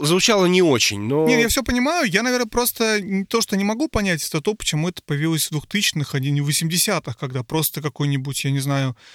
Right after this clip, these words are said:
Speaker 2: тот же Тетрис можно было с, э, компьютера на терминал транслировать, вот тебе тот же самый клауд-гейминг. Ну, возможно, чуть по-другому это работало бы. Ну ладно, восьмидесятые я, конечно, может быть, утрирую, но окей. Я, наверное, хотел сказать про теорию немножечко,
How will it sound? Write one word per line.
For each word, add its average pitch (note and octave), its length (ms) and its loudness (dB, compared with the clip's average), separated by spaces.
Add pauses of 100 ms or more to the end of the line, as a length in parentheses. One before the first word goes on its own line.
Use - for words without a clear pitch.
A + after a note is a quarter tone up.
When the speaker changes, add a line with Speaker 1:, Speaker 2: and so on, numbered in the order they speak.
(120)
Speaker 2:
тот D#3+ 160 0
же E3 100 4
Тетрис E3+ 420 0
можно C#3+ 280 0
было C3+ 360 -2 (320)
с, - 260 0
э, C3+ 280 0 (220)
компьютера F3 500 0
на D3 140 0
терминал E3 500 0
транслировать, C#3+ 640 -2
вот C#3+ 140 -2
тебе C#3+ 220 -6
тот C#3+ 180 -4
же C#3 80 -4
самый C#3 300 0
клауд-гейминг. F3 640 -2
Ну, F#3+ 60 -4
возможно, F#3 240 -2
чуть - 140 -4
по-другому E3 400 -2
это C3 120 -6
работало D3+ 380 -2
бы. C3+ 160 -6 (320)
Ну G#3 100 2
ладно, E3 140 0
восьмидесятые F#3+ 600 0
я, D#3 80 0
конечно, E3 240 -4
может D3 160 -2
быть, - 100 -10
утрирую, G3+ 480 -2
но B3 260 -2 (180)
окей. D#3+ 340 -4 (340)
Я, B3+ 300 2
наверное, B3+ 400 0
хотел A#3+ 540 -2
сказать G#3 540 -2 (160)
про G3 800 0 (420)
теорию G3+ 540 0
немножечко, C#3 760 -2